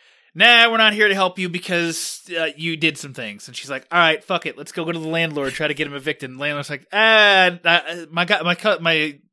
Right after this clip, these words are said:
nephew's got the shit kicked out of him. I can't help you." And it's like, "All right, we tried your way. Now karate."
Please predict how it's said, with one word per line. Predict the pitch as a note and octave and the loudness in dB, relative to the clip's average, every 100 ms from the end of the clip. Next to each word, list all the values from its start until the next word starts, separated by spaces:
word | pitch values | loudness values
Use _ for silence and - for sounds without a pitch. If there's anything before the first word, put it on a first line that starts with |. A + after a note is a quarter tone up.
| _ | _
nephew's | F3+ F#3+ F#3 D#3 | -4 -2 -2 -2
got | D#3+ D3 | -2 -2
the | C#3+ | -6
shit | - D#3 | -10 -8
kicked | D3+ - | -8 -6
out | C3+ | -6
of | C3 | -8
him. | |
I | C3 | -10
can't | D#3+ D3 | -10 -8
help | D3 C#3 | -10 -12
you." | A#2+ A2+ _ - _ - | -14 -16 _ -20 _ -14
And | D3 | -8
it's | |
like, | C#3+ C#3 | -4 -4
"All | - | 4
right, | F3+ E3+ D#3+ | 6 6 2
we | D3+ | -2
tried | G3 F3+ E3+ | 2 2 2
your | F3 | -2
way. | D3+ D3 C#3+ - | 0 0 -2 -6
Now | C#3+ D#3+ | -2 -2
karate." | D3+ D#3+ C#3+ C#3 A#2 A2 | -2 -4 0 0 -2 -8